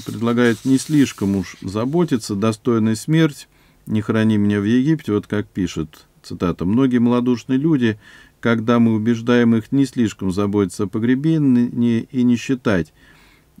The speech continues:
э, перенесение останков умерших из чужой страны в Отечество делом, достойным особого попечения, противопоставляют нам эту историю и говорят, что и патриарх имел такую заботу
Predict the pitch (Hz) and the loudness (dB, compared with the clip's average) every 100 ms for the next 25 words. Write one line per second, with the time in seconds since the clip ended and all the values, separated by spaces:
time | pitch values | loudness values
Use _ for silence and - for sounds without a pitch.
0 | - 95 92 90 87 113 110 117 120 127 | -6 -2 0 0 -2 -2 2 2 2 2
1 | 104 101 101 - 113 101 - - 107 104 | 2 2 -2 -2 -2 -2 -4 -4 -2 0
2 | 87 - 90 107 101 101 90 104 107 135 | -2 -10 -10 -6 -2 -2 -2 -4 -2 0
3 | 160 117 98 151 147 - - 120 95 107 | 0 -2 -2 -2 -4 -6 -6 -4 -2 2
4 | 104 95 92 98 - 113 107 98 90 85 | 2 2 0 -4 -4 0 0 2 0 -4
5 | - - - _ - 98 127 101 87 98 | -12 -20 -20 _ -6 -4 0 0 0 -8
6 | - 104 - 107 - 170 156 139 131 _ | -8 -10 -8 -6 -2 2 4 2 0 _
7 | _ _ _ _ _ - _ - 143 147 | _ _ _ _ _ -20 _ 0 2 4
8 | 156 151 156 - 165 156 139 131 117 107 | 2 2 -2 0 0 4 6 6 4 2
9 | 117 113 117 - _ - 123 107 120 113 | 2 2 0 -6 _ 0 0 2 0 0
10 | - 165 135 117 120 120 104 - - 120 | 0 4 4 4 4 4 2 -2 -4 0
11 | 120 117 131 156 127 101 - 110 107 95 | 0 0 -2 2 4 2 0 0 0 -2
12 | 98 95 104 95 98 107 127 123 113 | -4 -4 -2 -2 -2 0 0 0 -4